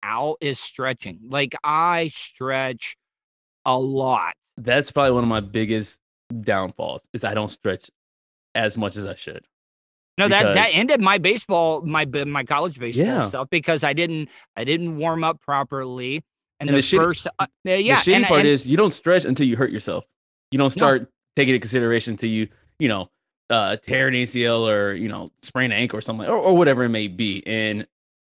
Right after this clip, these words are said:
Speaker 2: I need to start stretching more. But if you're doing it now, man, that shit, I mean, being flexible is, is key.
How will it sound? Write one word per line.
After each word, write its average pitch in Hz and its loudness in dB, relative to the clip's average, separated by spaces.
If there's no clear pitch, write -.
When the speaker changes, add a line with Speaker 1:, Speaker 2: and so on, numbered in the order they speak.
Speaker 2:
I 127 4
need 135 4
to 113 -8
start 117 0
stretching 120 -4
more. 113 0
But 110 0
if 107 -6
you're 151 -2
doing 180 2
it 113 0
now, 113 2
man, 101 -2
that 117 -2
shit, 113 -2
I 120 -8
mean, 117 -6
being 151 2
flexible 127 2
is, 104 -2
is 110 -10
key. 110 0